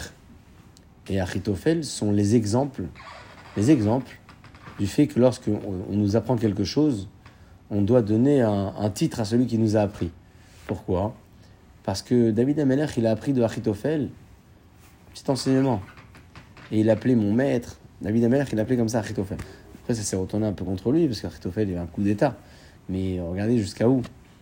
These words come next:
David Ameller respectait, malgré le fait que, finalement, euh, Achitophel n'est pas de, de, de, n'a pas été le meilleur autour de David Ameller. Ve'en tzevacha.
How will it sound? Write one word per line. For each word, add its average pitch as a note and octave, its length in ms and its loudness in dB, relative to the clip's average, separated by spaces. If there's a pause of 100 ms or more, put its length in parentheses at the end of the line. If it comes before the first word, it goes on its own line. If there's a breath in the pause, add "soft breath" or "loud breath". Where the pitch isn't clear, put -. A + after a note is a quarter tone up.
(100)
David F#2+ 180 -2
Ameller A2 200 2
respectait, A2 640 0 (520 soft breath)
malgré G#2 540 2
le A2 60 2
fait B2 200 0
que, G2+ 520 0
finalement, G#2 580 -2
euh, D#2 380 -8
Achitophel G2 600 0 (600 loud breath)
n'est F#2 160 -4
pas A2+ 200 2
de, G2+ 180 0
de, G2 120 4
de, E2+ 760 -4
n'a F2+ 60 -4
pas A#2 240 4
été A2+ 180 2
le A#2+ 120 8
meilleur B2+ 340 8
autour A2 200 0
de G2 60 0
David G#2 220 4
Ameller. F2+ 280 0 (960 loud breath)
Ve'en D#3 320 8
tzevacha. E3 680 6